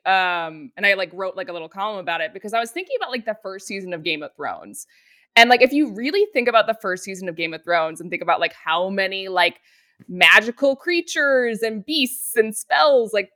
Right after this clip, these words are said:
there's not a lot in that first season or even the first two seasons. I feel like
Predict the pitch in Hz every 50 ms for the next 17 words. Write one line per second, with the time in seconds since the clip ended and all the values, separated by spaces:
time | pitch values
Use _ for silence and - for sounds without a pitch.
0 | _ - 233 269 247 240 262 440 605 622 427 254 185 196 233 196 - - - _
1 | _ - 202 208 202 196 - - - 202 196 190 185 - - - - _ - -
2 | - 247 262 262 208 202 185 175 180 185 208 220 220 208 - 208 196 196 - -
3 | - 302 339 330 302 254 220 202 208 190 202 202 196 196 - 277 311 330 311 -
4 | -